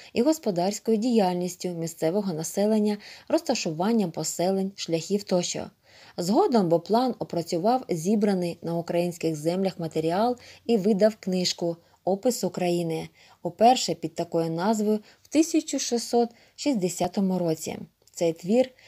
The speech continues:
викликав велике зацікавлення в Європі. Він містив чимало інформації про історію, географію, культуру і побут українців.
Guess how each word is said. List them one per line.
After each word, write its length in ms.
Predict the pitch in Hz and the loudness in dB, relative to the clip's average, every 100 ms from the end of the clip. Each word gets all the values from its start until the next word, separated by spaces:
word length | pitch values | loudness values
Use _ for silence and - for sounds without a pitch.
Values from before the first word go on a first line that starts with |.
| - | -10
викликав 600 | 185 277 349 294 277 233 | 0 0 2 0 4 4
велике 520 | 185 202 196 247 226 190 | 4 2 4 2 2 2
зацікавлення 920 | 180 180 185 - 180 220 220 175 165 | 0 -2 -6 -2 0 2 2 0 -2
в 80 | 165 | 0
Європі. 580 | 220 240 220 - - - - _ - - | 2 2 2 0 -4 -8 -14 _ -16 -4
Він 260 | 226 392 277 | 0 2 0
містив 320 | 202 240 240 | 0 0 0
чимало 420 | - 175 202 220 | -2 -2 0 0
інформації 680 | 180 165 165 160 196 - 170 | -2 -2 -4 -2 -4 -4 -4
про 180 | - 156 | -2 -2
історію, 600 | 165 - 185 185 185 180 - - - | -2 -4 0 0 0 -4 -10 -8 2
географію, 640 | 294 185 175 208 233 180 | 2 2 0 -2 0 -2
культуру 600 | 170 170 165 226 247 233 - | -2 -4 -2 0 2 2 -2
і 80 | 269 | -8
побут 500 | - 170 180 226 - | -4 -2 0 -2 -4
українців. 680 | 170 196 202 208 185 165 147 | -8 -2 2 2 0 -4 -10